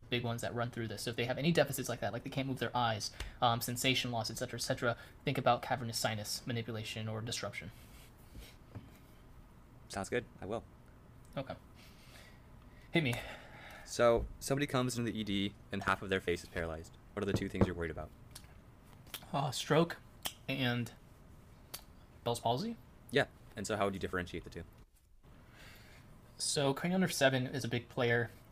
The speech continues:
Speaker 1: Uh, depending on, it could be tricky, but I think most strokes don't affect the upper tract of the face, so you'll still be able to move your forehead, and Bell's palsy, everything is frozen. Is that correct, or is that backwards?
Speaker 2: No, that's,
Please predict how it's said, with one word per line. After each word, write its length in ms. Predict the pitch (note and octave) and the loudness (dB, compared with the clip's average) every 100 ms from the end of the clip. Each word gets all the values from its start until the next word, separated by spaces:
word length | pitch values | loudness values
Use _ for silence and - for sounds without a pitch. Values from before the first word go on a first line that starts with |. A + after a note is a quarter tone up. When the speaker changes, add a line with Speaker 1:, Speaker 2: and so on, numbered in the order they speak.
| - | -2
Speaker 1:
Uh, 140 | A#2+ | 0
depending 320 | B2 D3+ C#3 | 0 0 4
on, 220 | B2+ B2 - - - - - | 4 2 -2 -12 -20 -20 -8
it 80 | - | 0
could 80 | D3+ | 2
be 60 | |
tricky, 260 | C3 C3+ C3 | 2 2 4
but 100 | B2 | 4
I 40 | |
think 160 | B2 C#3+ | 4 4
most 180 | C#3 C#3 | 2 2
strokes 320 | D3 C3 - | 2 2 0
don't 180 | B2+ B2+ | 0 0
affect 500 | - A#2+ A2+ - - - - - - - - - - E3+ | 4 4 4 -4 -12 -18 -20 -20 -20 -20 -20 -18 -12 -6
the 400 | B2+ A#2+ A2+ A2 - - - - - | -2 0 0 -2 -6 -18 -20 -20 0
upper 580 | D3 D3 C#3+ B2+ B2 B2 - - - - - - - - | 2 4 2 2 2 -2 -6 -20 -20 -20 -20 -20 -20 -12
tract 420 | - - A#2+ A2+ | -6 4 4 4
of 80 | B2+ | -6
the 60 | |
face, 220 | A#2+ B2 - | -4 -4 0
so 80 | |
you'll 80 | B2+ | 0
still 160 | - D#3+ | 4 4
be 80 | D3+ | 6
able 100 | C#3 | 4
to 40 | |
move 140 | C3+ B2+ | 2 0
your 100 | A#2 | -2
forehead, 600 | - - B2+ - F#3 - | -4 -2 0 2 0 0
and 180 | C3 B2+ | -4 0
Bell's 180 | C3 B2+ | 0 2
palsy, 340 | B2 B2 A#2+ | 2 2 0
everything 420 | A#2+ C#3 D3 C#3+ | -2 -2 -2 -2
is 100 | C3+ | -2
frozen. 400 | - D3+ F3 F3+ | 0 2 2 0
Is 80 | D3 | 0
that 140 | B2+ - | -4 2
correct, 260 | C#3+ D3 | 0 0
or 40 | A#2 | -2
is 80 | |
that 100 | A#2 | -2
backwards? 360 | A#2 A#2 C3+ - - - | -4 -6 -8 -12 -10 0
Speaker 2:
No, 140 | C3+ | 4
that's, 260 | A2+ - | 4 2